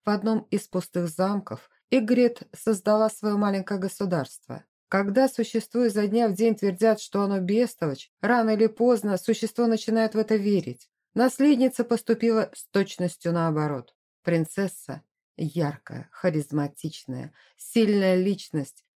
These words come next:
собрала вокруг себя молодых и амбициозных серопламенников и заставила их поверить в то, что они лучшие,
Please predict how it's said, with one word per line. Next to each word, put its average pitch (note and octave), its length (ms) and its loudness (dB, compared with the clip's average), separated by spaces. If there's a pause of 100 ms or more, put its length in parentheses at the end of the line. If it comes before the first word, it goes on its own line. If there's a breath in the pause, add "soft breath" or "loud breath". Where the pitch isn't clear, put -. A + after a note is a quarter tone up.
собрала A#3+ 600 0
вокруг A#3+ 400 0
себя G#3 320 0
молодых F3 640 0 (100)
и G3+ 220 2 (100)
амбициозных G#3 1080 0
серопламенников G3+ 1200 -2 (140)
и G#3 120 4
заставила G3+ 680 0
их - 340 -6
поверить F3+ 500 0
в - 160 -20 (100)
то, G3+ 300 -2 (220)
что - 340 -2
они E3 440 0 (180)
лучшие, E3 800 -4